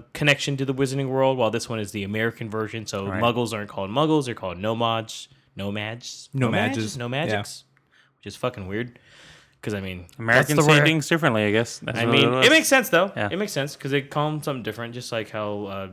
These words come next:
Speaker 1: I mean, it's kinda, I, this is kinda stupid, but I think of it like The Walking Dead, how certain people don't call 'em, like, walkers.
Speaker 2: Yeah.
Speaker 1: Some call 'em
Speaker 3: geeks.
Speaker 1: Yeah, or some bullshit like that.
Speaker 2: Hmm.
Speaker 1: Whatever, it doesn't matter.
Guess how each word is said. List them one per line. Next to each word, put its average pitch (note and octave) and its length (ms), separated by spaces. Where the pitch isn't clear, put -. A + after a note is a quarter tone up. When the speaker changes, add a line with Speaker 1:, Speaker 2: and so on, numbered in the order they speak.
Speaker 1:
I - 80
mean, A#2+ 200
it's - 340
kinda, A2+ 420
I, A2 300
this D3+ 140
is C3+ 120
kinda G#2 180
stupid, G#2 260
but G2+ 120
I G2 80
think A2 280
of G2+ 100
it - 260
like G2+ 200
The - 80
Walking G2+ 320
Dead, F#2+ 240
how F#2 220
certain F#2+ 300
people G2+ 180
don't F#2+ 140
call G2+ 280
'em, F#2+ 220
like, F#2 200
walkers. F#2+ 540
Speaker 2:
Yeah. F2+ 180
Speaker 1:
Some G2+ 180
call F#2 200
'em F#2 120
Speaker 3:
geeks. A2+ 480
Speaker 1:
Yeah, F#2 320
or F#2 40
some F#2+ 220
bullshit F#2+ 400
like F2+ 160
that. F2+ 260
Speaker 2:
Hmm. A#2+ 100
Speaker 1:
Whatever, A#2+ 160
it B2+ 40
doesn't G#2 160
matter. F2+ 280